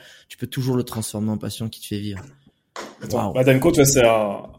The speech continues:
Speaker 2: un des mecs qui m'inspire le plus dans le solopreneur américain. D'ailleurs, c'est,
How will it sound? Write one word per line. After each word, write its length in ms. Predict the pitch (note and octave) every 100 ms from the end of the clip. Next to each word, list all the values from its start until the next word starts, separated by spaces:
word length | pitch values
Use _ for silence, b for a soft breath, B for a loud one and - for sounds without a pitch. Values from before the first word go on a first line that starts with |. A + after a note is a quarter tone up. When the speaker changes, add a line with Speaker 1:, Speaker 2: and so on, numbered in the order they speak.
| -
Speaker 2:
un 100 | B2
des 80 | C3
mecs 140 | D3+
qui 80 | C3+
m'inspire 400 | B2 A#2+ - C3
le 160 | C3
plus 260 | C3 D#3 D3
dans 140 | B2
le 160 | A2+ A2
solopreneur 420 | G#2+ C3 C#3 C3
américain. 300 | C3 B2+ B2
D'ailleurs, 120 | D#3 B2+
c'est, 140 | A2+